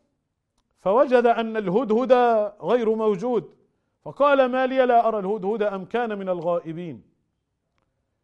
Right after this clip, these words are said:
ثم توعد فقال: "لأعذبنه عذابا شديدا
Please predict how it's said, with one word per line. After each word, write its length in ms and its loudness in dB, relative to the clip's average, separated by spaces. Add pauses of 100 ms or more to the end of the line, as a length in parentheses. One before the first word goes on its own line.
(120)
ثم 280 -4
توعد 540 0 (960)
فقال: 520 0 (480)
"لأعذبنه 1000 -2
عذابا 520 -2
شديدا 500 -8